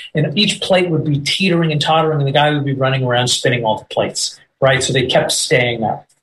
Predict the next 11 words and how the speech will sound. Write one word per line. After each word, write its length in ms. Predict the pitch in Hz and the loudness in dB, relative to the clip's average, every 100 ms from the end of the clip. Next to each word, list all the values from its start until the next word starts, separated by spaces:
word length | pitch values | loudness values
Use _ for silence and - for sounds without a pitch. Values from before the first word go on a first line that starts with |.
| - - - | -20 -20 -4
which 240 | 151 - | -2 0
was 160 | 147 - | 0 2
certainly 680 | 165 156 135 131 123 120 131 | 2 2 0 0 0 -2 -2
an 100 | 123 | -2
impressive 760 | 120 - 127 - 123 113 113 _ _ _ - | -2 0 2 2 -2 -4 -6 _ _ _ -2
sight 560 | - 139 123 117 - - | 0 2 0 -2 -6 -4
when, 560 | 120 117 110 110 - - - _ - | -2 0 -2 -4 -8 -18 -20 _ -4
you 80 | 127 | -2
know, 80 | 117 | 0
before 380 | 113 135 123 117 | -2 0 0 2
technology. 840 | 127 - 117 110 110 - - | 0 0 0 2 0 -2 -8